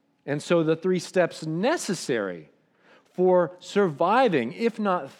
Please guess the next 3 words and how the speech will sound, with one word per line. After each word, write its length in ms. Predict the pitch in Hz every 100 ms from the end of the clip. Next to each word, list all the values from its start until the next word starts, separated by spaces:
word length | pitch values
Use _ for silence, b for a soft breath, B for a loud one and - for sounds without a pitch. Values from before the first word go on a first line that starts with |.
| _ -
thriving 960 | 220 269 302 320 240 151 113 87 80 -
in 160 | 135 123
suffering, 760 | - 147 120 135 131 147 185